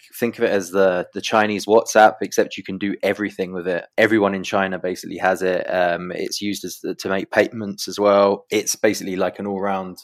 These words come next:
useful app that everyone in China has.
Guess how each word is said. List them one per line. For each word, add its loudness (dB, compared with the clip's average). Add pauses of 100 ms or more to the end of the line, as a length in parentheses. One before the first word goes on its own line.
(100)
useful -4
app 4
that 0
everyone -2
in -8
China -4
has. -4